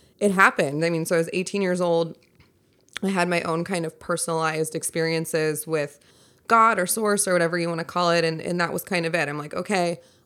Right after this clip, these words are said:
I believe that this is a thing. Like, there is something out there that, you know,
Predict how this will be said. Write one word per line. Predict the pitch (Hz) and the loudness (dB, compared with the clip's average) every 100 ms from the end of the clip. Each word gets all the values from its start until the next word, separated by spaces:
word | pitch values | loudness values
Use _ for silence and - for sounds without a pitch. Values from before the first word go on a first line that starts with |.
| - | -8
I | |
believe | 175 175 185 185 180 _ _ - | -4 -2 -2 -4 -8 _ _ -6
that | 180 - | -4 2
this | 175 175 | 2 2
is | 202 196 | -2 -2
a | |
thing. | 220 180 160 165 208 254 - | -2 -2 -2 -2 -4 -4 -4
Like, | 160 147 | -4 -4
there | 170 160 | -4 -2
is | 160 | -2
something | - 170 180 190 190 185 - | -2 -4 -2 -2 -2 -6 -6
out | 196 170 - | -4 -4 -2
there | 160 156 156 156 | -4 -2 -2 -2
that, | 156 147 135 - | 0 -2 -4 -10
you | 175 | -6
know, | 151 139 | -4 -6